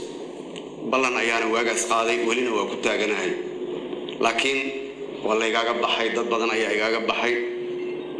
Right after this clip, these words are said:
Dagaalkaas markaan bilaabay, dad badan ayaa ku soo gabagabeeyey, "War ragga kale celiya," anigii Madaxweyne Farmaajo. Ma ahayn targetkeenna Madaxweyne Farmaajo, ee wuxuu ahaa dadkii falkaas geystay,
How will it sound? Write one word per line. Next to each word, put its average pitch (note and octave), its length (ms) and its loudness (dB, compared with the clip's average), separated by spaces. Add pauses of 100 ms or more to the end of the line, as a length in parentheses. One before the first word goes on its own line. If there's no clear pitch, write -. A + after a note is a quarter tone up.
(320)
Dagaalkaas A#2+ 460 2
markaan A#2+ 360 2
bilaabay, A2 500 2 (1160)
dad B2+ 180 -2
badan A#2 260 4
ayaa A2+ 360 2
ku C#3 80 0
soo B2 180 0
gabagabeeyey, A#2+ 840 2
"War A2 160 0
ragga A2+ 200 2
kale A2 260 0
celiya," A2 260 2
anigii A2 240 0
Madaxweyne G2+ 340 0
Farmaajo. G2 460 0 (1500)
Ma B2+ 100 2
ahayn A#2+ 360 2 (1200)
targetkeenna A#2+ 680 2 (800)
Madaxweyne G#2+ 360 2
Farmaajo, A#2+ 460 2
ee A2 120 2
wuxuu A#2+ 280 2
ahaa A2+ 440 2
dadkii C3 260 0
falkaas A#2 460 0
geystay, A#2+ 440 2